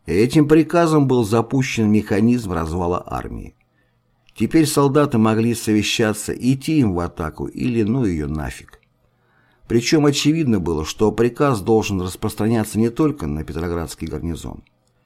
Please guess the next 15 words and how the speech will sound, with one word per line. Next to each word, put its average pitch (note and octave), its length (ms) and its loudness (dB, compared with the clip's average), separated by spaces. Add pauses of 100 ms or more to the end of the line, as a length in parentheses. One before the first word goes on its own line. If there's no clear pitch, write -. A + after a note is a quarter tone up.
(480)
Документ D3+ 600 4
вышел A#2+ 400 2
в G#2 80 0
девяти B2+ 480 2
миллионах G#2+ 540 2
экземпляров, G2 840 -2
при G#2 180 0
том, C3 260 0
что - 240 -6
под G2 220 -4
ружьём A#2 460 2
находились G2+ 680 -2
одиннадцать G#2 680 -2
миллионов E2+ 560 -4
солдат. D#2+ 560 -10